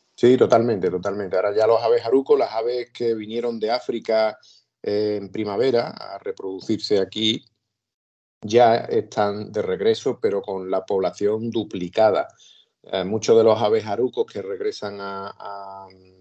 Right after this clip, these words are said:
a África, eh, son jóvenes nacidos este año aquí,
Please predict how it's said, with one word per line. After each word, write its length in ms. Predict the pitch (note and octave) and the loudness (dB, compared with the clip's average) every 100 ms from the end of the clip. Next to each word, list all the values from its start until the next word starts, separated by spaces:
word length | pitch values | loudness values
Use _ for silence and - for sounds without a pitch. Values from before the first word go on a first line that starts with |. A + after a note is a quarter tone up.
| - | -10
a 140 | - A2+ | -2 -2
África, 500 | - A#2 A#2 F3 - _ _ _ _ | 0 -2 -2 -6 -10 _ _ _ _
eh, 100 | - | -8
son 220 | - G#2+ G#2+ | -2 -2 2
jóvenes 420 | B2 A#2+ C3 A#2+ | 4 4 2 -2
nacidos 540 | G#2+ - G#2 G#2 G#2 | -4 -6 -4 -2 -2
este 220 | G2+ - | -4 -4
año 360 | G#2+ A#2 B2 F3 G#2 | -4 -4 -8 -8 -10
aquí, 340 | F#2+ A#2+ | -6 -6